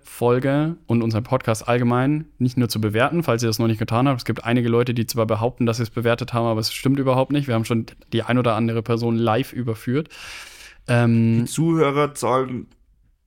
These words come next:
Speaker 2: überschneiden sich nicht mit den Bewertungen.
Speaker 1: Genau. Ähm, ja, das ist wirklich irgendwie so ein bisschen, wir sagen es so oft, aber trotzdem macht's niemand. Egal. Ähm, <laughs> ist auch wurscht. Nee, was ich eigentlich sagen wollte, nehmt,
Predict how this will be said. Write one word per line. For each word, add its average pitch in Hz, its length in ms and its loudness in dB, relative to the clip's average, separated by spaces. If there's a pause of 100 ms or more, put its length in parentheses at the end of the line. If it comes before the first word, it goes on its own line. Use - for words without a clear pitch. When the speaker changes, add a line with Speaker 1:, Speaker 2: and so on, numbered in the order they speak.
Speaker 2:
überschneiden 117 640 0
sich 123 280 -8
nicht 135 220 -6
mit 113 140 -2
den 110 100 2
Bewertungen. 95 640 -2 (360)
Speaker 1:
Genau. 107 360 -2 (420)
Ähm, 117 680 2 (240)
ja, 120 260 2
das 117 160 -4
ist 123 160 -4
wirklich 120 300 -2
irgendwie 120 200 0
so 120 60 0
ein 117 100 0
bisschen, 123 260 0
wir 113 60 0
sagen 117 220 0
es 117 80 -4
so 117 120 -2
oft, 120 180 -6
aber 113 120 -4
trotzdem 117 300 -4
macht's 107 220 -2
niemand. 101 240 0
Egal. 113 300 0 (500)
Ähm, 123 460 4 (220)
<laughs> - 220 -14
ist 123 160 -4
auch 113 160 2
wurscht. 147 320 2
Nee, 127 200 4
was 123 120 0
ich 123 140 -2
eigentlich 117 180 0
sagen 117 240 2
wollte, 120 380 0 (360)
nehmt, 120 260 2